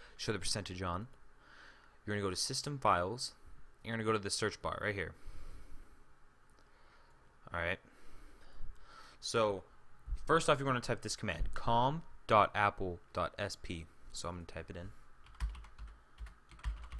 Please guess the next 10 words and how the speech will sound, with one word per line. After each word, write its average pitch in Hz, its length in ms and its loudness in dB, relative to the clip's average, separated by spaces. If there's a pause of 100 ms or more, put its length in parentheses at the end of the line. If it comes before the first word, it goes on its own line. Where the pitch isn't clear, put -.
(2000)
All 107 60 4
right, 98 140 6
now 101 80 2
you're 104 100 2
gonna 107 160 -2
get 104 200 2 (200)
this 120 180 2
one 110 120 0
right 98 140 2
here. 85 260 0